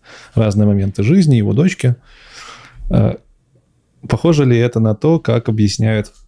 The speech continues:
квантовую многомировую теорию? Вот эту вот самую, которая подразумевает, что у нас много миров,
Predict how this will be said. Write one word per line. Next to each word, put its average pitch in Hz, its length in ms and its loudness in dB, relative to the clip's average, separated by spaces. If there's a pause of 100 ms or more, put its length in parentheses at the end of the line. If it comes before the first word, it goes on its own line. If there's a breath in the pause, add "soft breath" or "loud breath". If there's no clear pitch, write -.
(500)
квантовую 110 600 -2
многомировую 101 640 0
теорию? 101 480 -4 (800)
Вот - 160 -8
эту - 80 -4
вот - 160 -4
самую, 101 420 0
которая 101 460 -6 (800)
подразумевает, 107 680 2
что - 160 -6
у - 20 0
нас 98 320 -2 (100)
много 101 320 2
миров, 139 500 -2